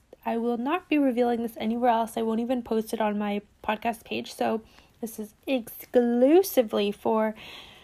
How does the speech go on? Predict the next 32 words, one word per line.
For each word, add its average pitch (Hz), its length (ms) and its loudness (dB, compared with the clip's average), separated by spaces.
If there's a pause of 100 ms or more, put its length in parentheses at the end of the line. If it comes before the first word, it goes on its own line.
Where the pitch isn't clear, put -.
(760)
my 214 160 -4
podcast - 420 -6
listeners. 294 640 -4 (420)
I'm 247 80 -4
going 247 160 2
to 269 60 0
give 247 160 -2
you 262 100 2
a 269 60 2
discount 247 680 -2 (160)
for 214 880 0 (840)
you 226 120 -2
guys, 208 400 0
which 214 300 0
is 208 500 2
Self 214 400 -4
Love 196 340 0
fifteen, 208 720 -6 (380)
S 214 320 -2
E 294 240 0
L 214 240 2
F - 520 -6 (160)
L 214 340 2
O 214 180 2
V 202 180 -4
E 196 520 -6 (280)
fifteen, 208 680 -8
like 208 220 -8
the 214 80 -6
number 190 480 -4
one 190 300 -4
five. 208 360 -4